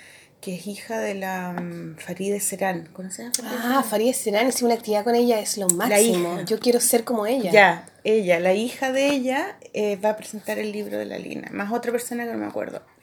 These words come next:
Speaker 1: Y así que yo, pucha, es un miércoles, no sé si pueda ir, pero sí que si ellos pueden, si pueden ir, si va a
Speaker 2: Sí,
Speaker 1: salir esto, va-,
Speaker 2: diez.
Speaker 1: vayan, es en el Mavi el miércoles
Speaker 2: A ver.
Speaker 1: diez.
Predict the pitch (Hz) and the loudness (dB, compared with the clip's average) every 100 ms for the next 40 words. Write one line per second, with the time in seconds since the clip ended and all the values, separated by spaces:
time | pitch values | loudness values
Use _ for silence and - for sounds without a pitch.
0 | - - - - - - - 214 214 208 | -18 -14 -12 -12 -12 -16 -4 2 8 10
1 | 202 247 240 226 208 220 220 214 220 - | 8 6 4 4 6 8 6 4 -2 -2
2 | 196 202 196 233 220 - 170 160 165 175 | 0 0 2 4 4 2 0 0 -2 -6
3 | - 175 180 - - - 196 185 180 180 | -8 -10 -8 -6 -4 -2 -4 -4 -4 -2
4 | 185 185 180 190 - 190 185 190 - 202 | -4 -6 -12 -12 -10 -10 -10 -12 -8 -6
5 | 196 - 185 190 202 202 214 220 220 - | -6 -10 -10 -2 0 0 0 -2 -2 -6
6 | 190 196 240 285 392 277 247 - 240 233 | -2 4 6 8 10 10 8 4 6 6
7 | 208 190 220 233 254 247 220 208 208 202 | 6 10 10 10 4 2 0 0 0 0
8 | 214 226 240 311 - 214 214 214 220 220 | 4 4 4 -2 -4 -4 -2 -2 -2 -4
9 | 202 233 - - | -2 0 0 -2